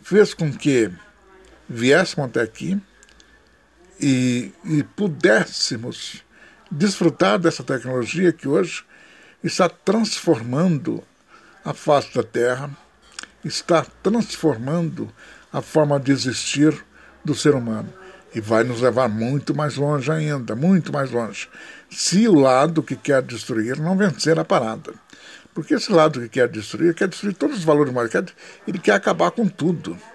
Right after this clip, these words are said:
E se acabar, a Terra, a civilização,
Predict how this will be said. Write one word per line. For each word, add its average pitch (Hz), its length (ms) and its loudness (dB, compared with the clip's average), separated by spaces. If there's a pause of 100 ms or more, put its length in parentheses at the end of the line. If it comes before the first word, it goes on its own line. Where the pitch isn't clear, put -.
(680)
E 220 100 -2
se 170 180 4
acabar, 123 520 0 (640)
a 160 100 -2
Terra, 135 480 0 (1120)
a 123 120 -8
civilização, 127 840 0